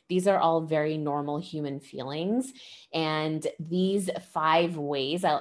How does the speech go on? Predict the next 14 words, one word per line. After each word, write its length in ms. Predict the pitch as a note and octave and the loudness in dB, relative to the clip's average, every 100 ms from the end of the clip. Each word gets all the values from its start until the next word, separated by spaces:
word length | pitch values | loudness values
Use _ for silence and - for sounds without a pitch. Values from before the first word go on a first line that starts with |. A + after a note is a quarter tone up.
| - | 0
I 240 | D#3+ - _ _ _ | -2 -2 _ _ _
like 240 | F3 D#3+ D#3+ | 2 2 0
to 80 | F#3 | -8
call 260 | - D3+ | -2 -2
this 200 | C#3 C#3 | -2 -4
the 120 | D#3 | -4
one, 220 | D3 C#3+ C#3+ | -4 -4 -8
two, 160 | D3+ | -10
three, 260 | C#3+ D3 C#3 | -10 -10 -10
four, 220 | - C#3+ | -8 -8
five 320 | - B2+ C#3+ | -6 -6 -8
method. 500 | C#3+ D#3+ E3 D#3+ E3+ - _ _ | -10 -6 -4 -2 -4 -12 _ _
I 120 | F3+ | -8
know, 200 | A#2 - | -8 -10